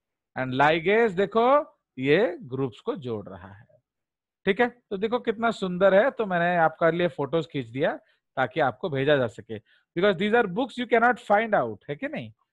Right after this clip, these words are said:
चलिए, so this is the concept। अब this is, uh, your another book and white and white में कुछ है। चलिए, so today's class, actually see what,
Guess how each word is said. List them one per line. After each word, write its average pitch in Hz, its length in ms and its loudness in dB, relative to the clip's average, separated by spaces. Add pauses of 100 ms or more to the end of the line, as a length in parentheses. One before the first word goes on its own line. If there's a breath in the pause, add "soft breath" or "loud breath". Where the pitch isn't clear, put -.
(460)
चलिए, 123 400 -2
so - 140 -16
this 135 260 -8
is - 0 -
the 165 300 -2
concept। 190 580 -4 (1040)
अब 269 460 2
this 143 360 -8
is, 226 300 2 (420)
uh, 131 240 0
your 151 380 0
another 131 460 -4
book 185 260 -8
and 147 220 -6
white 127 300 -4
and 127 60 -12
white 139 300 -6
में 135 100 -12
कुछ 139 240 -12
है। 147 260 -6 (1500)
चलिए, 160 400 0
so 151 280 -6 (160)
today's 277 420 2
class, 156 1040 -4
actually 160 300 -2
see 226 480 -2
what, 160 240 2